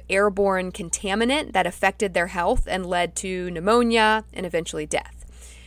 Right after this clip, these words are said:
There was all sorts of weird stuff in the tomb used to preserve the body. Formaldehyde, ammonia, hydrogen sulfide, plus old moldy food that had been left as offerings, bat droppings. These could have caused respiratory problems,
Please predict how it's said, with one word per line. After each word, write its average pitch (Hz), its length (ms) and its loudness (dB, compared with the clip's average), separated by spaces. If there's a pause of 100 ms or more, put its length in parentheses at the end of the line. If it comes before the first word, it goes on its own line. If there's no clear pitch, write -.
(240)
There 226 120 8
was 214 120 6
all 247 160 6
sorts 277 320 2
of 185 100 -2
weird 190 240 -2
stuff 175 320 0
in 185 120 -8
the 180 80 -4
tomb 175 360 -2
used 175 300 -4
to - 80 -8
preserve 165 400 -2
the 170 80 -10
body. 190 320 6
Formaldehyde, 214 840 2
ammonia, 202 540 2
hydrogen 190 460 -4
sulfide, 196 720 2 (460)
plus - 340 4
old 226 460 4 (160)
moldy 202 480 2
food 214 420 -2
that 196 120 6
had 180 120 0
been 180 200 -4
left 180 260 -2
as 170 200 0
offerings, 196 720 0 (120)
bat 170 280 2
droppings. 196 880 2 (460)
These 254 380 2
could 330 100 2
have 294 140 4
caused 214 340 4
respiratory 180 480 -2
problems, 180 840 4